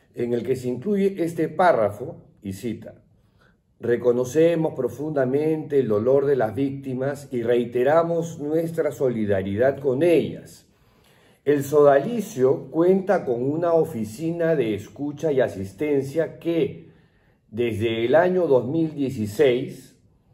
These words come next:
recibe a personas que han sido víctimas de diversos tipos de abusos por miembros y exmiembros del sodalicio,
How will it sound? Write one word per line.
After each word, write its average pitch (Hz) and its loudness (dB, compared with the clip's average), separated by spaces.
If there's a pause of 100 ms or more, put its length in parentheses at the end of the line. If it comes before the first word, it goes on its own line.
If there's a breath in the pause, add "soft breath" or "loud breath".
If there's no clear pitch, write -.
(140)
recibe 190 2
a 175 4
personas 165 2
que 170 0
han 156 0
sido 165 0
víctimas 190 -2
de 131 2
diversos 160 0
tipos 170 -6
de 147 -2
abusos 160 -2
por 117 -2
miembros 180 0
y 135 0
exmiembros 170 0
del 139 2
sodalicio, 165 -2